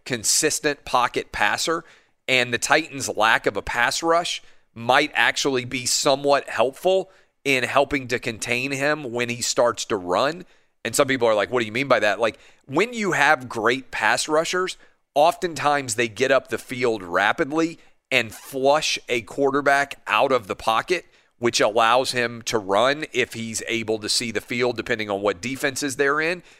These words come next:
I don't think the Titans have the ability to force Lamar Jackson out of the pocket. I think that they are going to be rushing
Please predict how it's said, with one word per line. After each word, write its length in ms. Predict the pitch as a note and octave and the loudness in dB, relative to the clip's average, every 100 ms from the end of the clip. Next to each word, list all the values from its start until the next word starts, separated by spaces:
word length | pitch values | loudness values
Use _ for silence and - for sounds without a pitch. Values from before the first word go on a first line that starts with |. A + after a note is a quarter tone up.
| _ _ _ _ - | _ _ _ _ 4
I 140 | D#3 | 6
don't 160 | B3+ - | 6 4
think 180 | F3 | 0
the 80 | D#3 | 0
Titans 460 | C3+ C3+ D#3 C3 B2+ | 2 2 2 -4 -2
have 240 | B2 C3 | 2 2
the 140 | B2+ A#2+ | 0 -2
ability 640 | F#2 A#2+ D3 C3+ A#2 G2+ | 0 2 2 2 -2 -6
to 180 | - G2+ | -6 -6
force 500 | - D3 C#3+ B2+ - | -2 0 2 0 -2
Lamar 360 | A#2 B2 C#3+ | 0 2 2
Jackson 560 | B2 A#2 A#2+ C#3 A#2+ G#2 - | 0 0 2 -2 -4 -6 0
out 240 | A2 A#2+ | 2 4
of 60 | G2+ | 0
the 60 | |
pocket. 440 | F2 - C3+ - - _ _ _ _ _ _ - | -2 -2 -2 -4 -14 _ _ _ _ _ _ 2
I 140 | C#3+ | 2
think 300 | D3 F3+ D3 | 4 0 0
that 140 | C#3+ | -2
they 180 | C3 B2+ | 0 2
are 120 | B2+ | 2
going 340 | A#2 A#2 A#2+ A#2 | 0 -2 -2 -2
to 100 | A#2+ | -4
be 180 | G#2+ G#2 | -4 -4
rushing 640 | G2 B2 C#3 A#2 G2+ | 2 2 2 -4 -6